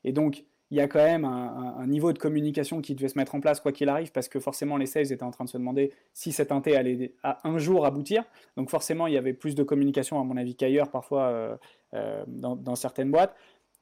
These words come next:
Un des, un des trucs où, euh, où j'aimerais te challenger, c'est que on a trouvé, à un moment donné, un, un,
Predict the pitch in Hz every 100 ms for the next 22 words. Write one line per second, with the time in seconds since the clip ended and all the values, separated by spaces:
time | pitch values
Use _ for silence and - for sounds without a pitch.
0 | - 180 185 180 170 175 165 202 180 151
1 | 139 135 - 147 139 156 151 147 151 147
2 | 156 190 190 147 143 135 _ _ _ _
3 | _ _ _ _ - 151 160 - 190 180
4 | 180 156 - 143 147 160 160 156 156 160
5 | 147 139 135 123 120 127 120 120 117 117